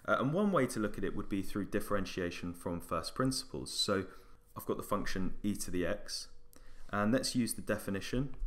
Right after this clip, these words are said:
of differentiation from first principles and put in what we know. So I'm gonna copy and paste this part just to save a bit of time. So to find the derivative, we're gonna take the limit as delta x tends to zero of f of x plus delta x,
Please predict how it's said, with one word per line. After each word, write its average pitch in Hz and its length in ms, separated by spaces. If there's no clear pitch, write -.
of - 240
differentiation 92 800
from 85 180
first - 260
principles 113 560
and 117 160
put 127 140
in 123 100
what 110 120
we 101 80
know. 90 180
So 92 120
I'm 98 80
gonna 95 160
copy 131 340
and 107 140
paste 95 260
this - 180
part - 260
just - 160
to - 80
save 87 260
a 82 60
bit 85 160
of - 100
time. 90 360
So 92 260
to 92 160
find 151 300
the 123 40
derivative, 101 600
we're 120 60
gonna 98 160
take 90 240
the 92 80
limit 95 400
as 98 160
delta 143 420
x - 200
tends 98 300
to - 120
zero 113 400
of - 220
f 143 180
of 120 120
x - 200
plus - 220
delta 87 400
x, - 320